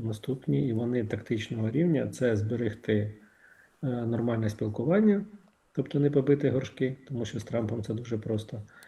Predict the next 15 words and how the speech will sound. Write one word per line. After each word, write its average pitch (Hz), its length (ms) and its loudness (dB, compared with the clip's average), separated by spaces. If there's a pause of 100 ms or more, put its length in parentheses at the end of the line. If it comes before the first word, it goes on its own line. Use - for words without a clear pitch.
(380)
і 185 480 2 (100)
залишитися 113 600 2
в 107 60 0
діалозі 107 560 2
з 107 220 -4
Сполученими 110 580 -2
Штатами. 107 440 -10 (800)
Е, 120 360 -2 (100)
в 135 400 8 (300)
цей 170 180 2
період 139 640 4 (120)
треба 113 460 0 (680)
педалювати 123 720 4
питання, 113 760 0 (760)
м, 127 1000 -4